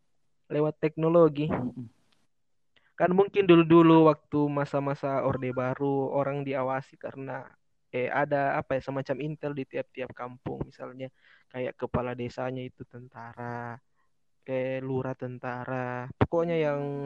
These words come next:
Speaker 1: struktur-struktur di situ kayak bupati apa semua tentara. Jadi kayak it-, itu di situ pusat informasinya terkumpul, toh ada intel-intel di daerah.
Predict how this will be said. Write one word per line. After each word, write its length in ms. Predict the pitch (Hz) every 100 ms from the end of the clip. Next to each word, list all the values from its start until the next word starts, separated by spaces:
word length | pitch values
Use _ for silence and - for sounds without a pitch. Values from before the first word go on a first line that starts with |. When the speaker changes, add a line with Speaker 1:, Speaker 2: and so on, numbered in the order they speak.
| 139 139 139 135 _ _ _ _ _
Speaker 1:
struktur-struktur 800 | - 139 - - 151 - 147 143
di 100 | 143
situ 300 | 147 147 -
kayak 220 | - 135
bupati 420 | 131 135 135 135
apa 160 | 131 -
semua 240 | 147 147 143
tentara. 580 | - 131 127 123 131
Jadi 260 | 127 135 151 - _ _ _ _ -
kayak 640 | - - 123 113 113 104 -
it-, 260 | 143 _ -
itu 560 | 156 - 147 147 147
di 80 | 139
situ 240 | 165 175 165
pusat 240 | 151 135 143
informasinya 880 | 143 143 143 143 165 165 147 143 139
terkumpul, 560 | 143 143 156 160 - 127 -
toh 100 | 156
ada 220 | 143 135
intel-intel 560 | 135 131 131 131 131 123
di 80 |
daerah. 640 | 123 127 127 127 127 123